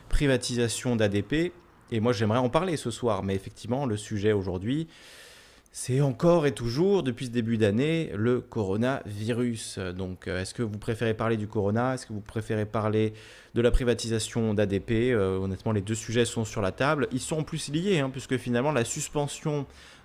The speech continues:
de la privatisation, comme on l'a appris tout à l'heure avec, euh,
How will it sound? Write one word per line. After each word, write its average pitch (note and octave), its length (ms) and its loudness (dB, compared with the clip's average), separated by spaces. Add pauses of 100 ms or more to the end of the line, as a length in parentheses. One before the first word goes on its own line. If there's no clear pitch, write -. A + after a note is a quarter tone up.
de B2 80 0
la D3 140 4
privatisation, B2 840 -2
comme G#2+ 180 -2
on G#2 60 2
l'a G#2 80 4
appris G#2 220 0
tout G#2+ 160 -4
à A2+ 80 4
l'heure A2 180 4
avec, F#2+ 360 -2
euh, F2 100 -2